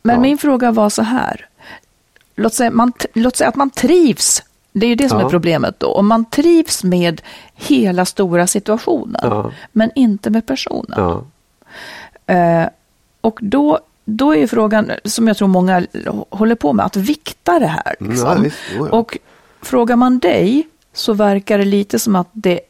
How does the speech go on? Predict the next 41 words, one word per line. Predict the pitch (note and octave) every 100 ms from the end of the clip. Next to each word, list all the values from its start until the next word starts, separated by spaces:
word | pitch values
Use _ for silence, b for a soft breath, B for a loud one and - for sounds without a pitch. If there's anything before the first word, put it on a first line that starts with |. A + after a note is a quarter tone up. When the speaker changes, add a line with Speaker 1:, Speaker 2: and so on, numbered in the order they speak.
| _
Speaker 1:
du | G3+
skulle | G3+ A3+ G#3
inte | F3 -
kunna | F3 E3+
leva | E3 D#3+ D#3+ F#3
utan | E3+ D#3+ - E3
passion, | D#3 - F3+ A3 - - -
liksom. | - - - A#2+
Speaker 2:
Nej. | G2 A2 _ -
Speaker 1:
Nej. | G#3+ A3+ A#3 A#3+ - _ _ _ _ _ _ C#3
Speaker 2:
Nej, | C#3+ B2
och |
Speaker 1:
Så | D3+
du |
Speaker 2:
det | G3+
Speaker 1:
känner, | C4 A#3+ G3+ F#3 -
du, | F#3+ F#3+ F#3 -
det | F#3
bara | G3 F#3 E3+
liksom, | E3+ F3+
det | E3
bara, | F2+ E2+ -
det | -
Speaker 2:
Men | -
för | -
Speaker 1:
bara | D3
Speaker 2:
mig | E3+
Speaker 1:
själ-, | G#3+ G3+
du | G#3+
bara | G3+ F#3+
skälver | A3 G#3+ E3+
när | E3+
jag | E2+
kommer | - -
i | -
närheten, | F3 F#3 F3+ E3
för | E3+ - -
det |
är | E3+
sån | - D#3+
passion. | E3 F#3+ B3+